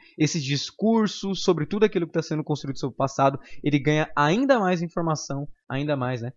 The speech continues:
nesse período aí de, de, de notícia falsa, de muita informação. Então, por conta de tudo isso, de todas essas informações, a memória, galera, ela, a construção dela, o imaginário,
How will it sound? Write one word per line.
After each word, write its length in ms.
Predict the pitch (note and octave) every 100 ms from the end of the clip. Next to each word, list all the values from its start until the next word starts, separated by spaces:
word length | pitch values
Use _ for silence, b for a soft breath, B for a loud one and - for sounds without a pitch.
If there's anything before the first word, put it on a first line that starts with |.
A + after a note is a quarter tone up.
| -
nesse 320 | - C3 - -
período 420 | C#3+ A#2+ B2+ A#2+
aí 120 | A#2+
de, 460 | A#2 A#2+ A#2 A2 - - - -
de, 180 | A2+ A#2
de 140 | A#2
notícia 420 | B2+ B2 C3 A#2
falsa, 420 | A2 - B2+ C3+ -
de 80 | B2+
muita 240 | B2+ B2+
informação. 600 | B2+ B2 C3+ D3 - G2+ - b b b b b b - -
Então, 400 | C#3+ E3+ F3+ - _
por 140 | - E3
conta 260 | G3 G#3+
de 140 | F3+ E3+
tudo 260 | A3+ A#3+
isso, 440 | G#3 E3 - - C3+
de 160 | C3
todas 240 | - F#3 F3
essas 160 | E3+
informações, 840 | F3 D#3+ D#3 C3+ - E3+ D3+ B2 - -
a 80 | E3
memória, 480 | D3 C3+ D3 E3 C3+
galera, 300 | A#2+ A#2+ B2
ela, 420 | C3 C3+ B2 A#2+
a 40 |
construção 560 | - D#3+ - D#3 E3+ D#3+
dela, 280 | B2+ C#3 C3+
o 40 |
imaginário, 760 | C3 C3+ C3 B2+ D#3+ F3+ B2+